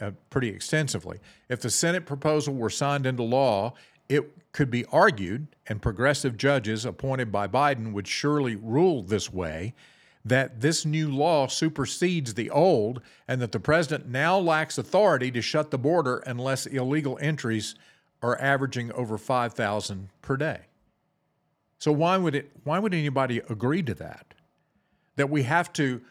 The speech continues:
we have to tolerate a certain amount of illegal immigration rather than just closing the border. We have to have a, I, I don't understand, I, well, I do understand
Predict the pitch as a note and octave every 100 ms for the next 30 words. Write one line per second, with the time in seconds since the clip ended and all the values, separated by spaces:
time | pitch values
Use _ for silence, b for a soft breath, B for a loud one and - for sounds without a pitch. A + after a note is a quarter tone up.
0 | B B2+ C#3 D#3 D3 G#2 - F3+ G3 D3+
1 | A#2 G#2 A2+ - A#2 G#2+ E3 D#3 C3 A#2
2 | C#3 D#3+ D3 - G#2+ A#2 C3 B2+ D3 C#3
3 | B2 C#3 B2+ G#2+ C3 E3 - F2+ F#2 -
4 | b b b b b - C#3+ D#3+ D#3 C3
5 | B2 C3 - - C3 C#3+ C3+ B2+ A#2+ D#3
6 | G3+ - - _ _ _ _ _ _ _
7 | C3+ D3+ D#3 C#3+ G2+ C3 - C#3+ C#3 C#3
8 | C3 D#3+ E3 D3 B2+ - D#3+ D#3+ B2+ G#2+
9 | b b b _ A2 B2+ - - _ B2
10 | C3 A#2+ A2+ F#2 - - B2+ A#2 E3 C#3+
11 | G2 - G2+ G#2+